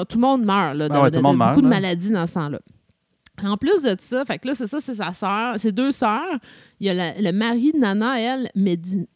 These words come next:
Speaker 1: il s'appelle Medina, puis lui aussi, il est mort super jeune, électrocuté quand il essayait de sauver un de ses collègues qui avait touché une ligne électrique avec la grue, je sais pas quoi. Écoute, ils sont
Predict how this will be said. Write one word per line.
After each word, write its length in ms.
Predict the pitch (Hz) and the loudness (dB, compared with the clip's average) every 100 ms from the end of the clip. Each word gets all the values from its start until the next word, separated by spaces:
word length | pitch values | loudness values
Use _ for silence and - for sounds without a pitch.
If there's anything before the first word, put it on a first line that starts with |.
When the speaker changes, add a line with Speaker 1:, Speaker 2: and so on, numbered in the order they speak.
| _ | _
Speaker 1:
il 60 | |
s'appelle 300 | - 180 214 | -8 -2 0
Medina, 600 | 214 208 185 202 196 208 262 | 0 0 -2 -2 -2 -2 -6
puis 120 | - | -4
lui 200 | 185 208 | -2 0
aussi, 260 | 269 247 370 | 0 -2 -2
il 160 | 294 240 | 0 0
est 40 | |
mort 300 | 220 233 247 | 2 2 0
super 320 | 240 - 277 226 | 0 -4 -2 0
jeune, 360 | 220 240 254 | 2 2 0
électrocuté 840 | 185 240 233 - 262 - - 254 | -2 -2 -4 -2 -4 -4 -6 -6
quand 140 | 262 233 | -4 -4
il 100 | 208 | -2
essayait 280 | 185 208 226 | -2 -4 -4
de 20 | |
sauver 400 | - 240 208 233 | -2 -2 0 0
un 80 | 233 | -2
de 60 | |
ses 160 | 214 208 | -2 -4
collègues 440 | - 196 202 226 | -4 -6 -4 -6
qui 80 | 220 | -6
avait 140 | 180 170 | -6 -6
touché 220 | - 214 | -6 -4
une 80 | 202 | -4
ligne 240 | 208 226 | -2 -4
électrique 480 | 190 175 - 208 202 | -4 -6 -8 -10 -8
avec 200 | 190 180 | -8 -8
la 140 | 165 | -8
grue, 300 | 160 170 202 | -8 -6 -6
je 60 | 202 | -8
sais 60 | |
pas 120 | 180 170 | -12 -12
quoi. 120 | 190 | -12
Écoute, 180 | - 202 | -10 -10
ils 100 | |
sont 60 | 202 | -8